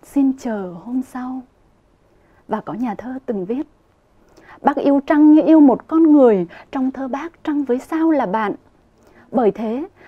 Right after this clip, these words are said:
vầng trăng ở đây không chỉ gợi vẻ đẹp tâm hồn bác, mà còn giúp chúng ta liên tưởng đến những vần thơ đầy trăng của người. Trong cuộc trường sinh nhẹ cánh bay này, vầng trăng vẫn bao bọc, tỏa sáng bên người.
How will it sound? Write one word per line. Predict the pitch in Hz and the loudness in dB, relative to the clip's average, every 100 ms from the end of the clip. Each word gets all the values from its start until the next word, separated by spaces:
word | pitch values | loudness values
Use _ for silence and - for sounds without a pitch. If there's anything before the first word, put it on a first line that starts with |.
| - | -4
vầng | 262 247 | 2 2
trăng | 247 359 | 2 4
ở | 330 | 4
đây | 185 302 330 | 4 2 2
không | - 392 | 2 0
chỉ | 359 - 214 | 0 0 0
gợi | 180 220 - | 2 0 0
vẻ | 175 196 | -2 -4
đẹp | 160 190 _ | -4 -6 _
tâm | 339 302 | -2 0
hồn | 294 202 | 0 -2
bác, | 180 285 359 _ _ _ - | -4 -6 -8 _ _ _ 2
mà | 269 233 214 - | 2 2 -4 -6
còn | 226 196 180 - _ _ _ - | -6 -4 -6 -10 _ _ _ -8
giúp | 349 - | -8 -8
chúng | 254 233 | -10 -10
ta | 311 | -4
liên | 302 339 330 | 0 2 2
tưởng | - 277 170 - _ _ - | 0 -2 -4 -8 _ _ -10
đến | 214 208 262 | -8 -6 -4
những | 254 | -4
vần | 254 220 185 170 | -4 -6 -8 -12
thơ | - 269 269 | -14 -12 -10
đầy | 202 202 165 | -8 -8 -10
trăng | - 254 247 | -12 -12 -10
của | 247 | -6
người. | 180 190 170 156 _ _ _ _ _ _ _ _ _ | -6 -6 -8 -10 _ _ _ _ _ _ _ _ _
Trong | - 262 | -10 -8
cuộc | 240 208 - | -4 -6 -4
trường | 233 196 | -4 -4
sinh | 180 - 302 | -6 -2 0
nhẹ | 294 247 - | 2 -2 -6
cánh | - 214 262 | -8 -6 -2
bay | 311 | 2
này, | 294 262 208 175 - - - - | 2 2 -2 -8 -14 -20 -16 -2
vầng | 233 220 185 | 0 0 -2
trăng | 302 285 | -2 -2
vẫn | 277 277 294 | 0 0 0
bao | 311 311 | 0 -2
bọc, | 247 220 _ _ _ _ _ _ _ _ | -2 -4 _ _ _ _ _ _ _ _
tỏa | 226 196 | -10 -10
sáng | - - 208 208 254 | -14 -16 -14 -10 -6
bên | 285 | -2
người. | 269 220 185 | -2 -2 -4